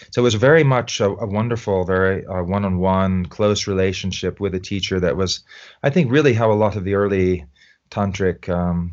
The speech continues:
transmissions occurred. It was not sort of by the book. It weren't these sort of mass empowerments that we see today happening with hundreds of people where the teacher doesn't even know the name of the, you know, who's gathered there, but rather a very, very close and intimate, um,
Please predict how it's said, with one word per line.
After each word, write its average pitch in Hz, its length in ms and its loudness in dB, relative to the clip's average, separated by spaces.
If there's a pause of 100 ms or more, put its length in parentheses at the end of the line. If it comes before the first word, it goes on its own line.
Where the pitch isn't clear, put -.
transmissions 92 560 -2
occurred. 92 460 2
It 80 80 -4
was 92 160 -6
not 98 200 0
sort 95 140 -6
of 87 100 -4
by 90 200 0
the 85 80 -4
book. 92 320 -2
It - 80 -8
weren't 87 260 -6
these 90 180 -8
sort 87 120 -6
of 87 80 -6
mass 90 320 -2
empowerments 87 600 -2
that 82 100 -10
we 90 100 -8
see 90 180 -8
today 85 260 -2
happening 85 440 -4
with 87 180 -10 (260)
hundreds 101 300 -2
of - 80 -8
people 92 420 0
where 92 120 0
the 90 80 -2
teacher 92 260 -6
doesn't 87 380 0
even 87 160 -2
know 87 100 2
the 82 80 -4
name 98 360 2
of 85 220 -4
the, 82 240 -2 (640)
you 87 60 -6
know, 76 80 -8
who's 73 240 -8
gathered 95 400 2
there, 78 260 -6 (460)
but 92 180 0
rather 92 380 0
a 87 40 -2
very, 90 280 0
very 85 180 -6
close 87 480 -6
and 82 100 -8
intimate, 87 440 -4 (160)
um, 80 520 -8